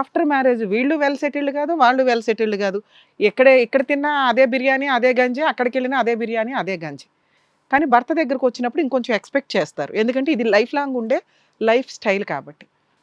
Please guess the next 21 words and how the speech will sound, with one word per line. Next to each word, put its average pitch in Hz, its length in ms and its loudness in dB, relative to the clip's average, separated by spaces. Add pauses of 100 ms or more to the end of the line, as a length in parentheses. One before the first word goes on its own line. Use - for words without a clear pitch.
(360)
మీ 294 360 2
డామినేషన్ 269 720 0
ఎలా 202 260 2
ఉంది 240 340 -2
అంటే, 180 420 -10 (680)
మీరు 226 140 0
ఇంట్లోకి 277 300 0
అడుగు 262 200 2
పెట్టగానే 262 420 -2
ఆవిడ 226 200 0
లేచిపోయి 262 500 -2
మహారాణి 233 540 -2 (720)
లాగా 214 260 4
నీట్‌గా 220 500 0
రెడీ 220 300 2
అయిపోయి, 220 460 0
"ఏవండి 220 320 0
వచ్చారా?" 214 420 -4
అని 208 140 -6
విపరీతంగా 208 540 -4
లవ్ 190 240 -2